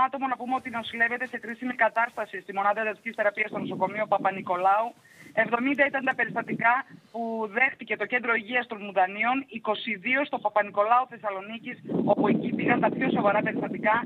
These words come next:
με τον έναν που σας είπα προηγουμένως ακόμη να διατρέχει κίνδυνο. Με το πρώτο φως της ημέρας, ε,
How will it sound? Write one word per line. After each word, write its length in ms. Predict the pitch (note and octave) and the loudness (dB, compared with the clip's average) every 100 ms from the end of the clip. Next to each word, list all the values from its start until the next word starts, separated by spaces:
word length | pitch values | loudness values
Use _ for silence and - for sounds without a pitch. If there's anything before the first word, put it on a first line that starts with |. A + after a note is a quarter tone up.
| - A3 G#3+ | -4 -4 -2
με 60 | |
τον 160 | G#3 G#3+ A#3 | 0 0 0
έναν 140 | A#3+ - | 0 -4
που 60 | - | -10
σας 100 | G3+ - | -16 -2
είπα 140 | A3+ - | -2 0
προηγουμένως 520 | F#3+ F#3 G#3 G#3+ A3 - - - | -6 -2 0 0 -2 -4 -2 2
ακόμη 300 | F#3+ G#3+ A3 A3+ G#3+ | 4 2 0 -4 0
να 80 | G3+ G3 F#3+ F#3+ | 2 2 0 2
διατρέχει 440 | G3 - G#3+ - - | 0 2 0 0 -2
κίνδυνο. 380 | A3+ - - D3 - - - - F#3 | -4 -4 -6 -6 -6 -12 -6 0 2
Με 140 | G#3+ | 2
το 100 | A3+ | 2
πρώτο 240 | A#3+ C#4+ D4+ | 2 2 2
φως 200 | C#4+ - | -2 -2
της 160 | B3+ C4 | -8 -6
ημέρας, 360 | A#3+ C4 C#4+ D4 | 2 2 2 -4
ε, 140 | C4+ | -2